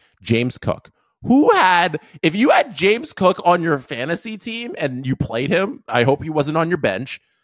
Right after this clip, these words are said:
Like, congratulations, you're into the semifinals of, of your fantasy league, because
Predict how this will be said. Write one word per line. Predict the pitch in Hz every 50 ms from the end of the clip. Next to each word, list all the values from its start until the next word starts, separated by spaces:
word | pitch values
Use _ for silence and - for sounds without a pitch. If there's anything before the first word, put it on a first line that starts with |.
| _ _ -
Like, | 135 139 139 131 123 - - _ _ _ _ _ _ _ _ _ _ _ _ _ _ _ _ -
congratulations, | - 160 156 160 175 196 196 160 160 156 160 165 175 - 160 139 127 123 113
you're | 117 135 143 143
into | 143 143 151
the | 117 123
semifinals | 117 - 131 127 131 117 107 131 127 127 123 117 113 104
of, | 113 107 98 113 110
of | 104 101 104
your | 101
fantasy | - 143 151 175 190 165 - 113 90
league, | 82 82 85 85 87
because | - - - 117 104